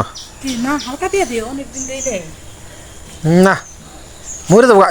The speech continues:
Speaker 1: এই আলা, ইমবে দেখে, এটা সাদা সার নগে।
Speaker 2: হ্যাঁ, এর আগে এমনি দিছি।
Speaker 1: আর দিও, এত দৌকা তুমি, আমি, আমি ইয়ে সার দিমু।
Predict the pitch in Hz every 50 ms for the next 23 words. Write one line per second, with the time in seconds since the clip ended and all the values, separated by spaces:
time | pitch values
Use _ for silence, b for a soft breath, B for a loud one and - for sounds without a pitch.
0 | 196 240 262 269 240 220 175 143 117 104 107 120 175 208 185 175 156 156 131 -
1 | 135 127 143 - 220 220 226 196 - 175 165 175 170 147 123 107 - - - -
2 | - - - - - 294 302 302 302 311 - - 311 294 311 339 330 311 302 302
3 | 285 277 269 233 208 208 - - 196 185 175 - - - - - - - - -
4 | - - - - - - - - - - - - - - - - - - - -
5 | - - - - - - - - - - - - - - - - - - - -
6 | - - 190 208 190 247 254 302 330 - 269 254 262 247 240 214 - 190 190 202
7 | 220 220 240 254 254 - - 226 208 202 208 175 135